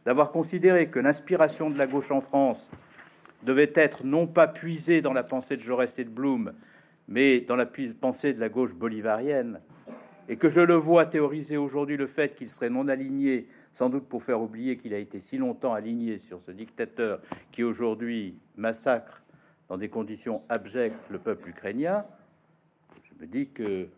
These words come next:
il y a un petit problème d'abaissement de la pensée. Les mêmes d'ailleurs qui, lorsque j'étais ministre de l'Intérieur et que je luttais contre l'islamisme, qui est une idéologie totalitaire,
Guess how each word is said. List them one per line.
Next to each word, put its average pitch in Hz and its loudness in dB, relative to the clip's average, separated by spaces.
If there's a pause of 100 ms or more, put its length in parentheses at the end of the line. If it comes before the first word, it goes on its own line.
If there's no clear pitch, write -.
(600)
il 87 -14
y 101 -6
a 104 -4
un - -10
petit - -12
problème 131 -4
d'abaissement 123 -6
de 127 -12
la 120 -6
pensée. 87 -12 (1040)
Les 131 2
mêmes 196 6
d'ailleurs 135 2 (500)
qui, - -4
lorsque 135 4
j'étais 147 2
ministre 156 0
de 131 -4
l'Intérieur 131 0 (760)
et 107 -8
que 135 0
je 131 0
luttais 160 2
contre 117 -6
l'islamisme, 143 -2
qui - -12
est 107 -8
une 104 -10
idéologie 120 -2
totalitaire, 165 2